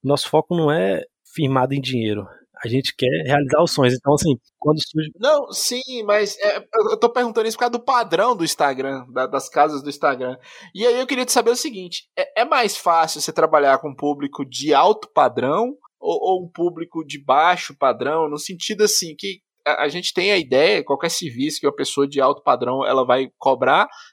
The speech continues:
Speaker 2: ela também exi-, ela vai contratar, ela exige muito mais. Tem, tem essa dificuldade, porque você tá trabalhando meio com os sonhos das pessoas, né? Tem uma casa do jeito que, igual você falou,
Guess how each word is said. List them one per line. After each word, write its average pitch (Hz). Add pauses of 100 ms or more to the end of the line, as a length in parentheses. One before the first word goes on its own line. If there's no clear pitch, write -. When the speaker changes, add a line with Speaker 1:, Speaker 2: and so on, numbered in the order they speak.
Speaker 2:
ela 185
também 202
exi-, 151
ela 165
vai 156
contratar, 160
ela 208
exige 202
muito 170
mais. 139
Tem, 165
tem 202
essa 170
dificuldade, 226 (480)
porque -
você 240
tá 233
trabalhando 233
meio 233
com 285
os 277
sonhos 233
das 151
pessoas, 123
né? 185
Tem 175
uma 165
casa 160
do 143
jeito 151
que, 156
igual 151
você 175
falou, 135